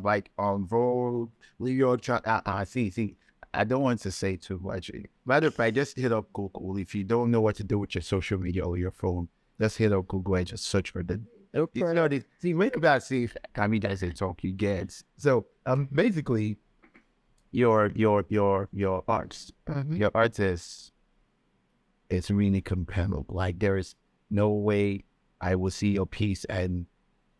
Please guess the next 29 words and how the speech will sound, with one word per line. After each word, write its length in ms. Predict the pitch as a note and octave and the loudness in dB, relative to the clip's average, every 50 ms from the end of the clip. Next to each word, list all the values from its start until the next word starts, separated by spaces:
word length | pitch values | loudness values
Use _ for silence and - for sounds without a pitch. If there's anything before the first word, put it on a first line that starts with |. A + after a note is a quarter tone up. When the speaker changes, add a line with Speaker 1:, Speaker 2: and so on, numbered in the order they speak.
| _ _ - | _ _ -8
Speaker 1:
I 120 | - - F#2 | -6 -4 -4
won't 240 | F#2+ G#2 A2+ A2+ - | -2 -2 -4 -4 -4
actually 380 | A2+ G2 - - A2+ G#2 G2+ | -4 -4 -2 0 2 2 0
feel 340 | F#2+ - - G#2+ G#2+ G#2 G2 | 0 -2 0 0 2 2 2
what 180 | G2+ G2+ - - | 0 -2 -2 -4
you 80 | G2 | -4
wanted 340 | F#2 F#2+ F#2+ F#2+ F#2+ F#2 F2+ - _ _ _ _ - | -2 0 0 0 0 -2 -6 -10 _ _ _ _ -6
in 240 | G2+ F#2 F2+ F2+ | -6 -6 -6 -6
feel. 180 | - - G2+ F#2+ | -8 -6 -2 2
I 120 | F#2+ G2+ | 4 4
don't 120 | G#2+ B2 C3+ | 4 4 4
know 100 | C3+ A#2 | 2 2
about 200 | F#2+ G2 G2 - | 2 2 0 0
other 140 | G2+ F#2 F#2 | 0 -2 -4
people, 180 | - G2 F#2+ F2 | -4 -4 -4 -4
but 140 | F2+ - | -4 -2
personally, 560 | - B2 B2 - - G#2 F#2 F2 F2 E2+ F2 - - | -2 -2 0 0 0 0 0 0 -2 -4 -6 -8 -6
Speaker 2:
Yeah. 320 | - B2 C3+ C3+ B2+ C3 C#3 - - | -4 -2 0 0 -2 -2 -4 -8 -6
Speaker 1:
I 140 | - F#2 F#2+ | -4 -2 0
know 140 | G2+ G#2 G#2 | 0 0 0
whenever 320 | G#2 G2+ G#2 G#2 G2 G#2+ | 0 0 0 0 2 2
I 120 | G#2 G2+ | 0 0
see 180 | F#2+ - - G2+ | 0 -2 -2 -2
your 140 | F#2+ F#2+ F2+ | 0 0 -2
works, 440 | F2+ F#2 F#2+ F#2 F#2 F#2 - - - - - | -2 -2 -2 -2 -2 -2 -4 -8 -14 -8 -4
either 300 | - F2+ F#2 F#2+ G2 F#2 | -2 0 0 0 -2 -2
the 180 | F2 F#2+ F#2 F2 F2+ | -2 -2 -2 -2 -4
video, 680 | - F#2 F#2 F2+ F2+ G2 F#2+ F#2+ F#2+ F#2+ F#2+ F#2+ F#2 F2 - | -4 -4 -2 0 2 2 2 2 2 0 -2 -4 -6 -6 -8
the 180 | - F#2 F2 | -8 -10 -10